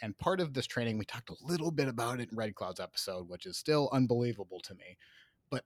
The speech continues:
part of their target practice is that they would shoot grasshoppers out of the air with an arrow,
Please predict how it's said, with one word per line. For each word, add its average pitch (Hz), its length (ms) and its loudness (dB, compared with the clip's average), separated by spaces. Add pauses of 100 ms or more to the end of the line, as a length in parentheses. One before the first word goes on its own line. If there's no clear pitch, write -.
part 202 220 4
of 202 100 4
their 180 140 6
target 214 480 4
practice - 680 0 (600)
is 123 160 4
that 139 160 2
they 135 120 6
would 123 200 4
shoot 202 220 2
grasshoppers 143 800 8
out 143 220 8
of 151 120 6
the 127 180 4
air 131 240 8
with 117 200 6
an 101 120 2
arrow, 87 440 -2